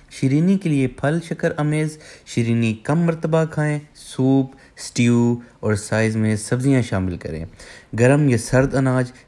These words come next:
दही या सलाद में फल शामिल करें। थोड़े प्रोटीन खाएं। प्रोटीन ग़िज़ाई अज्जा फराहम करता है और आपको शकम सीर रखने पर मावन होता है।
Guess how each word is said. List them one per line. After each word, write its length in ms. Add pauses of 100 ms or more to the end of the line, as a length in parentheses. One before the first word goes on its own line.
दही 360 (180)
या 120
सलाद 440
में 160 (380)
फल 200
शामिल 340
करें। 300 (1200)
थोड़े 260
प्रोटीन 440
खाएं। 300 (460)
प्रोटीन 400
ग़िज़ाई 320
अज्जा 360
फराहम 340
करता 300
है 200
और 100
आपको 280
शकम 320
सीर 340
रखने 300
पर 220
मावन 400
होता 280
है। 200